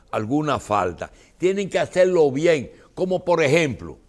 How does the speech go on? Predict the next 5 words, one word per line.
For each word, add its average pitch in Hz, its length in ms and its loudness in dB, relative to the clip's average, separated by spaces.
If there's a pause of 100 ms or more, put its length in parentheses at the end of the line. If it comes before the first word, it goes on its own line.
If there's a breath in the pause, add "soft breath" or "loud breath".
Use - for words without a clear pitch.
(760 soft breath)
una 226 300 2
de 208 80 4
las 165 200 4
acusaciones 160 840 -4
es 196 400 -4